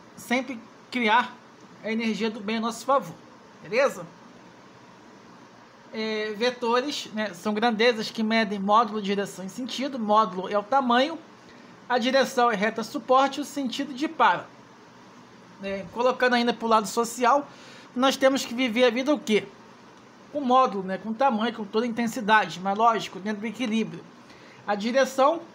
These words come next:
né, colocar um, uma direção pra nós, onde nós queremos chegar.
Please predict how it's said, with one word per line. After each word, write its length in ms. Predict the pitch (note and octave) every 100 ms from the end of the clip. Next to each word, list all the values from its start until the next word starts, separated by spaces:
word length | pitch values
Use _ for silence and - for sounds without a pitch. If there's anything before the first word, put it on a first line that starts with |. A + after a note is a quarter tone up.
| A3
né, 180 | A#3 C4
colocar 380 | A#3+ A#3+ A#3
um, 240 | C4+ C4+ A#3 -
uma 140 | A3+ A#3+
direção 460 | G#3+ C4+ C4 C4+
pra 160 | C4 C#4+
nós, 460 | A#3+ B3 A3+ E3+ - -
onde 220 | B3 B3
nós 180 | C4 -
queremos 320 | C4 B3 B3+
chegar. 480 | - B3+ G3 G3 -